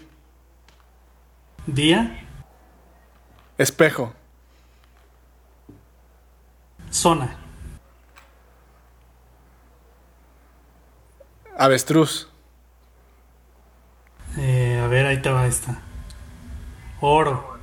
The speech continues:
Speaker 2: Hijo de tu chingada madre. Esa es prestigio.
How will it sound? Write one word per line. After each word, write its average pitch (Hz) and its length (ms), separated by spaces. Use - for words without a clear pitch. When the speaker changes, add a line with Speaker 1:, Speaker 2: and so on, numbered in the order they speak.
Speaker 2:
Hijo 190 600
de 110 100
tu - 200
chingada 113 580
madre. 107 380
Esa 165 440
es 180 340
prestigio. 139 600